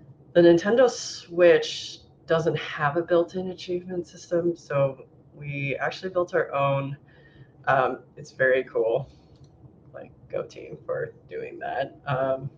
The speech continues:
and, like, one other thing is that I think some of the achievements, once they're changed, once they're released, you can't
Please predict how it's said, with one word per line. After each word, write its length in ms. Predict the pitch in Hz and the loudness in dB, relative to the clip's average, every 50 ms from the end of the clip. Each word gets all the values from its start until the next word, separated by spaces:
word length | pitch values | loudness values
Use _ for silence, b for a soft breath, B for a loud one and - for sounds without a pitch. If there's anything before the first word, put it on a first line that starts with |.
| _ - - _ - - - _ _ _ - - - - - - - - - | _ -20 -20 _ -20 -20 -20 _ _ _ -20 -20 -20 -20 -20 -20 -20 -6 -2
and, 520 | 147 147 139 139 139 139 139 143 147 - - - b b b b b b b b b b b b b _ - | -2 0 0 2 0 0 0 -2 -4 -6 -10 -18 b b b b b b b b b b b b b _ -2
like, 180 | 160 151 151 - - - - - _ - _ _ _ - | -2 -2 -2 -6 -14 -20 -20 -20 _ -20 _ _ _ -10
one 260 | 156 156 156 156 156 | 0 2 4 4 6
other 240 | 156 151 147 147 151 | 6 4 4 2 0
thing 540 | 147 - 156 147 139 135 135 131 131 131 - | -2 -2 -2 0 2 2 2 0 -2 -4 -4
is 380 | - 127 127 - - - - - - | -4 -6 -6 -6 -12 -20 -20 -10 -6
that 400 | - - - - - - - - - - _ - _ - - - _ - | -4 -2 -2 -2 -4 -6 -10 -12 -20 -20 _ -20 _ -20 -20 -20 _ -18
I 60 | 135 | -18
think 280 | - - - 175 175 170 | -16 -4 -2 -2 -2 -2
some 280 | - - 170 165 160 160 | -4 -4 -2 0 0 0
of 140 | 156 151 | -2 -2
the 140 | - 147 143 | -4 -4 -4
achievements, 840 | 135 139 - - 135 131 - - - 127 131 123 117 117 - - - - | -4 -6 -6 -10 -10 -12 -12 -8 -6 -4 -4 -4 -4 -8 -14 -20 -12 -4
once 240 | 160 151 151 147 - | -2 -2 -2 -2 -4
they're 160 | - 139 120 | -6 -6 -6
changed, 720 | - - - 120 123 120 120 113 117 - - - - - - - - - - 151 | -6 -8 -10 -8 -10 -10 -10 -12 -16 -18 -18 -20 -20 -20 -20 -20 -20 -20 0 6
once 200 | 170 175 170 - | 6 6 6 8
they're 200 | 190 185 170 160 | 8 8 8 8
released, 520 | 143 139 139 143 143 139 135 - - - | 6 0 -4 -4 -4 -4 -6 -6 -10 -14
you 80 | 143 131 | -14 -16
can't 380 | - - 139 131 123 117 - | -10 -4 -2 0 0 0 -2